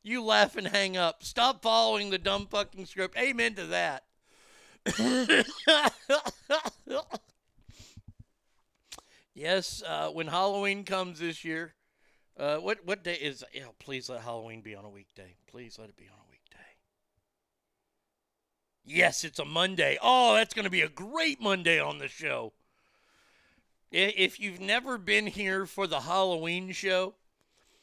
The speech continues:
as much as I despise how much Halloween has been sexualized, it's the greatest day for crank calls,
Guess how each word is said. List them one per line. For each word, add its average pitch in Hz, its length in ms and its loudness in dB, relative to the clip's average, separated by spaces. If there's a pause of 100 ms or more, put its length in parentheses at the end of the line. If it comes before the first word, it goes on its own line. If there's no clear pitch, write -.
(140)
as 180 220 -2
much 254 260 2
as 226 140 -6
I 208 140 6
despise 180 640 2
how 180 120 0
much 180 460 -2
Halloween 175 480 0
has 165 160 -4
been 156 180 -10
sexualized, 165 920 -4 (720)
it's 180 260 -4
the 165 220 -8
greatest 160 640 -4
day 175 240 2
for 170 180 -6
crank 175 400 -4
calls, 131 680 -8